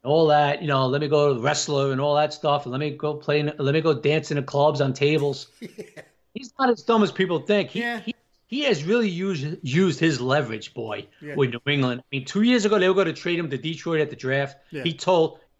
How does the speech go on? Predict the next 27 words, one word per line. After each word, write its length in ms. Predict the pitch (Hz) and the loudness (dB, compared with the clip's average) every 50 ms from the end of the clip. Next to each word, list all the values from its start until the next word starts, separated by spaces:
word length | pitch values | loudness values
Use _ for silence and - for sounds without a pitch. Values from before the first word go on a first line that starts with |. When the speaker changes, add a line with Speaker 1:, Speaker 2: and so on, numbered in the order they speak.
| _ - | _ -2
Speaker 1:
told 180 | - 185 175 151 | 0 0 0 0
the 40 | - | -2
Patriots, 360 | 143 160 175 170 165 139 120 | -2 -2 -2 -2 -4 -4 -4
"I'm 100 | 139 143 | -4 -2
not 160 | 147 143 139 160 | -2 -2 -2 -2
going 100 | 160 143 | -2 -4
to 60 | 127 | -2
Detroit, 300 | 139 143 131 131 135 123 | -4 -6 -6 -4 -2 -2
I'll 120 | 117 120 120 | 0 -2 -2
retire." 500 | 113 113 - 131 117 113 117 127 131 - _ _ _ | -4 -6 -6 -6 -4 -4 -4 -6 -8 -10 _ _ _
Speaker 2:
Right. 200 | - 127 123 123 - _ | -18 -16 -16 -16 -10 _
Speaker 1:
Okay. 400 | 135 123 - - 135 135 175 180 - _ _ _ _ _ _ _ _ _ | -8 -6 -4 -2 -2 -2 -2 -4 -8 _ _ _ _ _ _ _ _ _
Comes 200 | - 175 170 139 | -4 -4 -4 -2
back 240 | - 185 170 156 165 | -2 -2 -2 -2 -2
for 60 | - | -4
New 140 | 156 147 156 | -4 -4 -4
England 180 | 160 151 143 139 | -4 -4 -4 -4
another 180 | 139 135 135 | -6 -6 -6
year, 180 | 127 120 127 131 | -6 -4 -2 -2
wins 200 | 127 139 139 131 | -2 -2 -4 -4
the 60 | 123 | -6
Super 220 | - - 147 127 - | -8 -10 -10 -12 -10
Bowl. 380 | - 131 123 127 - - _ _ _ _ _ _ _ _ _ _ _ _ _ | -6 -4 -4 -4 -6 -10 _ _ _ _ _ _ _ _ _ _ _ _ _
Last 400 | - 147 170 190 190 - - - | 0 2 2 2 2 0 -2 0
year, 280 | 190 175 175 175 185 - - _ _ _ _ _ _ _ _ _ _ _ | 0 2 2 2 0 -2 -8 _ _ _ _ _ _ _ _ _ _ _
he 200 | - 143 151 156 | -10 -6 -6 -4
retires. 720 | 147 139 - - 151 147 147 151 156 156 156 135 - - | -4 -6 -2 0 2 4 4 4 4 2 0 -2 -8 -16